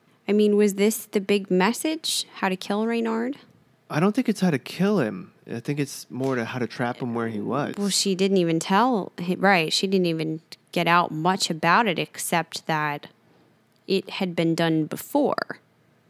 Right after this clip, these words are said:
Speaker 1: That Julia could do it because forty years ago, a girl managed to banish him from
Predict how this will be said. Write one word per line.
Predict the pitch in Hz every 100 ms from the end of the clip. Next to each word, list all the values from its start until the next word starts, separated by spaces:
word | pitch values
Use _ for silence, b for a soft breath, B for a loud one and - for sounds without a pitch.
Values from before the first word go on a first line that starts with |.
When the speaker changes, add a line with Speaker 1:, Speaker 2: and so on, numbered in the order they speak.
| _ _ _ _ _ -
Speaker 1:
That | 175 165
Julia | 220 220 185 170
could | - 165
do | 160 156
it | - -
because | 170 - 170 165 -
forty | 180 165 160
years | 165 226 196
ago, | 170 156 151
a |
girl | 151 160 156
managed | 151 156 151 151 -
to | 156
banish | 156 143 143 -
him | 147 147
from | 156